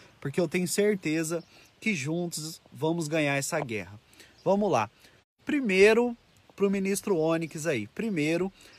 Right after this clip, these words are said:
essa semana ele foi pego aí na delação e pagou cento e oitenta e nove mil reais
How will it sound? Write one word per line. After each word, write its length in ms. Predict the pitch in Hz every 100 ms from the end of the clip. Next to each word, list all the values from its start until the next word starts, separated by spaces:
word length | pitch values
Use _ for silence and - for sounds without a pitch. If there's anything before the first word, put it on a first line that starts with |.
| -
essa 320 | 170 202 - 233
semana 800 | - 208 170 151 160 180 190 190 _ _ _ -
ele 220 | 143 160 185
foi 260 | - 220
pego 520 | 196 196 196 214 151
aí 240 | 151 175 196
na 560 | 165 151 143 131 120
delação 840 | 117 127 185 165 143 - 180 196 120 - _ _ _ _ - - - -
e 1200 | 156 156 156 156 147 139 131 131 123 123 127 - -
pagou 340 | 190 190 208
cento 420 | 214 - 254 302 277
e 20 |
oitenta 360 | 247 240 226
e 60 | 220
nove 320 | 185 202 196
mil 320 | 170 180 262
reais 580 | 254 240 165 160 208 -